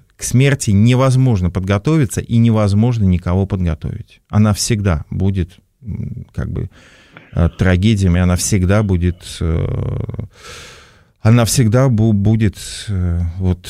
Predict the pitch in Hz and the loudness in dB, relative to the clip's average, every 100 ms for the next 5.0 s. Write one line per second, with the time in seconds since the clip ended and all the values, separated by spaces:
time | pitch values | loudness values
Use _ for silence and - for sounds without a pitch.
0 | - - - 101 107 107 110 113 127 101 | -16 -8 0 2 4 4 2 2 2 2
1 | 87 - 80 76 - 78 76 85 101 117 | 0 -2 -8 -12 -8 -6 -4 -2 0 2
2 | 117 127 98 101 85 85 110 92 80 78 | 0 -2 -2 -2 0 0 0 -2 -2 -4
3 | 92 98 98 143 160 151 123 107 95 87 | -2 -2 0 2 4 4 2 0 0 -2
4 | 90 90 87 82 156 139 104 107 113 113 | -4 -4 -4 -4 0 0 -2 -4 0 -2